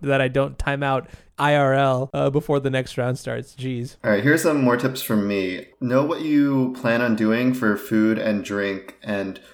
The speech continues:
Speaker 2: um, basically plan in advance. So I always bring a water bottle, so I just, you know, go to a, uh, water fountain to refill. Um, usually that's one of the first things I look for when I get to the tournament site is, oh, where are the water fountains?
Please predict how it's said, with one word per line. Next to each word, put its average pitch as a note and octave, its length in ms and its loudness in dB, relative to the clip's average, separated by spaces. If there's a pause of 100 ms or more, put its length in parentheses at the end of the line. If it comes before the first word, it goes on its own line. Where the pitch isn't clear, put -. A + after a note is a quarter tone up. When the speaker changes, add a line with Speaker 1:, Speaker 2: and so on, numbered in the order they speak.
(380)
Speaker 2:
um, G2 480 -6 (140)
basically A#2 500 0
plan G#2+ 600 0
in A2+ 120 -2
advance. G2 640 -6 (300)
So G#2 340 4
I A2 160 4
always C#3 200 4
bring C3 180 2
a A2+ 60 2
water G#2 220 4
bottle, B2+ 340 4
so G2+ 220 2
I F#2 160 0
just, - 200 -8 (120)
you A2+ 80 -6
know, G2 120 -2
go G2 260 -6
to G2 260 -2
a, G2 260 -2
uh, F#2 240 2
water F#2+ 220 0
fountain G#2 240 -2
to G#2 100 -6
refill. A#2+ 560 0 (280)
Um, G2 400 -6 (200)
usually G#2+ 360 0
that's G2+ 180 0
one G#2+ 80 2
of G2+ 60 0
the G2+ 60 -4
first G#2 200 -2
things G#2 180 -4
I G2 60 -2
look F#2+ 220 -4
for G#2+ 160 0
when G#2 100 0
I G2 60 -2
get F#2+ 160 -6
to G#2+ 80 -4
the F#2+ 80 -8
tournament G#2 320 -6
site A#2 160 0
is, G2 200 -6
oh, G2+ 160 -2
where G2 200 0
are G2 40 2
the F#2+ 80 -2
water F#2+ 240 4
fountains? B2 460 -2